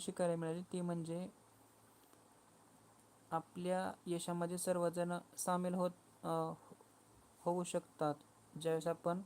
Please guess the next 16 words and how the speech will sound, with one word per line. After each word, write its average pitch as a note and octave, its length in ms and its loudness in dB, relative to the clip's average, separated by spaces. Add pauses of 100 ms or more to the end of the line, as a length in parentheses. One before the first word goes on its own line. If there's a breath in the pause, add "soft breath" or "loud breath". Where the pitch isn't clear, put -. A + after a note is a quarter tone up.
(500)
स्वतः F#3 220 0
प्रयत्न F3+ 440 0
आपण F3 420 -2 (720)
चालू F3 240 6
करू F3 300 0
त्यावेळेस. D#3 600 -2 (1300)
आणि E3 120 -2
निकिताताई G3 400 -2
म्हणतात, F3 460 4
"लाईक F3+ 280 2
केलं, F3 180 4
धन्यवाद F3 400 2 (120)
ताई, E3+ 200 0 (220)
तुम्ही E3+ 240 -2
लाईव्हला E3 540 2
लाईक E3+ 260 0